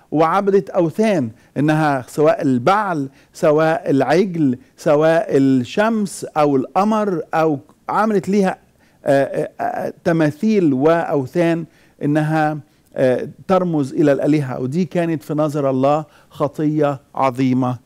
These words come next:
جدًا. لكن نأتي، يعني إيه على صورة الله؟ يعني إيه؟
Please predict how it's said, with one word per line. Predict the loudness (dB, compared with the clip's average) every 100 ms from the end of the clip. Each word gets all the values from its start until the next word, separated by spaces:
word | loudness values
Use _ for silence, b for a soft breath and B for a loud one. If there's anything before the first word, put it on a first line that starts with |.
| -6
جدًا. | -4 -4 -10 -14 B B 0
لكن | 2 2 2
نأتي، | 2 0 0 -2 -2 b 0
يعني | 2 2 -2
إيه | -2 -2 -2 -6 -8
على | -2 0 0
صورة | -2 -6 -4 -6
الله؟ | -8 -8 -10 _ _ _ _ _ -6
يعني | -2 -2 -4
إيه؟ | -8